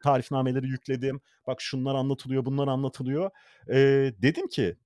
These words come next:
mesela tekniğin bilinen durumundaki en yakın dokümanı verdim. Dedim, "Şurada olsan ve istemlerimi verdim. Şuraya ulaşmak istesen Ar-Ge yaparken ne sıkıntılar yaşarsın?"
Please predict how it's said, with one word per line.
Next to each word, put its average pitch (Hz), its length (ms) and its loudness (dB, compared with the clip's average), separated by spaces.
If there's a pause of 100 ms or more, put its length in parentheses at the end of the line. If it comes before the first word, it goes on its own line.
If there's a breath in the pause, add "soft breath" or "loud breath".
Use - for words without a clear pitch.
mesela - 220 -4
tekniğin 180 400 2
bilinen 175 300 4
durumundaki 165 380 2
en 170 100 2
yakın 165 220 0
dokümanı 156 340 0
verdim. 113 280 2
Dedim, 180 220 -2
"Şurada 220 400 -4
olsan 143 420 0 (560)
ve 160 280 4 (200)
istemlerimi 151 580 0
verdim. 87 280 -2
Şuraya 254 300 -2
ulaşmak 127 420 0
istesen - 560 -6
Ar-Ge 196 280 6
yaparken 180 600 0
ne 170 240 -2
sıkıntılar 95 460 -4
yaşarsın?" - 500 -12